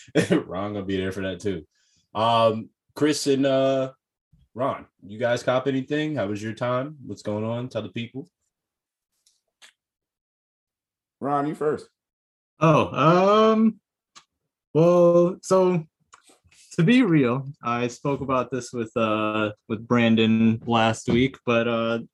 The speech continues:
Speaker 3: I mean, the beginning of my Thanksgiving was a bit rough. Um, I had a minor health concern, and I do wanna take this time to talk to not just my fellow podcast members, but to the viewers out there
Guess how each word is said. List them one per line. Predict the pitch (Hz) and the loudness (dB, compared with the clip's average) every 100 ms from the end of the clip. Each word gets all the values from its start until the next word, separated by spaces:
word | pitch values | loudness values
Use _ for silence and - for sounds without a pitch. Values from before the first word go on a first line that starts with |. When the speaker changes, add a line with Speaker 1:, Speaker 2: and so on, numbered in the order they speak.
| 135 | -2
Speaker 3:
I | |
mean, | 151 160 | 2 4
the | |
beginning | 147 139 180 | 2 2 0
of | 175 | 2
my | 151 | 0
Thanksgiving | 127 131 131 139 131 135 | 2 0 0 -2 -2 -2
was | 127 123 | -2 -4
a | |
bit | 120 117 | -4 -6
rough. | 117 113 135 _ _ - - | -4 -6 -6 _ _ -20 -8
Um, | 113 113 110 113 113 _ _ _ _ | -4 -4 -4 -4 -6 _ _ _ _
I | 120 | -4
had | 117 113 110 - - | -2 -2 -4 -12 -6
a | 117 110 110 110 - _ - | -4 -2 -4 -6 -10 _ -4
minor | 120 117 120 | -2 0 -2
health | 113 117 113 | -2 -4 -2
concern, | 135 120 - 123 147 156 - | -2 -2 -2 -2 -2 -4 -6
and | 110 107 110 | -8 -6 -4
I | |
do | 123 156 | 4 4
wanna | 139 127 | 4 2
take | 139 117 | 0 -2
this | 117 113 | -4 -6
time | 120 110 107 | -6 -4 -4
to | 107 104 101 101 _ | -4 -4 -4 -6 _
talk | 113 107 - | -4 -4 -6
to | 113 101 98 | -6 -4 -2
not | 101 104 - | -4 -6 -4
just | 110 101 - - _ _ _ - | -4 -4 -6 -14 _ _ _ -4
my | 117 | -2
fellow | 151 131 120 | 2 2 2
podcast | 143 123 120 127 120 - | 2 2 0 -2 -4 -2
members, | 127 127 139 143 | -2 0 -2 -2
but | 120 113 | -4 -4
to | - 113 110 107 113 | -4 -4 -4 -6 -6
the | |
viewers | 107 117 117 117 | -2 0 0 0
out | 113 113 110 | 0 -2 -2
there | 123 127 143 | -2 0 -2